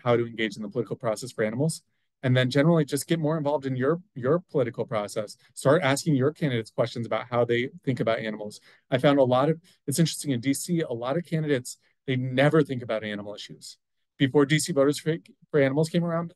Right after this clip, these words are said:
they never, it never crossed their minds. And then, but the fact of the matter is that they all care about animals in some respect,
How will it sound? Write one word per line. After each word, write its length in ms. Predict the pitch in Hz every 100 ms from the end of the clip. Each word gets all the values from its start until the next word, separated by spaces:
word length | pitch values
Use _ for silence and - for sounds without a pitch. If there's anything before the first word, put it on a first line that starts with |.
| _
they 100 | 139
never, 640 | 131 139 175 180 175 175 _
it 100 | 147
never 300 | 147 170 180
crossed 300 | - 151 131
their 80 | 131
minds. 360 | 113 107 - - _ _ _ -
And 160 | 135 135
then, 460 | 135 127 127 123 _ _ _ _ _ _ _ _
but 160 | 156 - -
the 100 | 135
fact 200 | 139 131
of 40 |
the 60 | 143
matter 240 | 127 127
is 100 | 117
that 240 | 117 113 - _ _ _ _ _ _ _ _ _ _ _ _ -
they 160 | 139 -
all 460 | 131 131 135 139 - _ _ _ _ _
care 140 | - 127
about 220 | 117 123
animals 340 | 117 110 104
in 60 | -
some 140 | 120
respect, 500 | 107 - - - -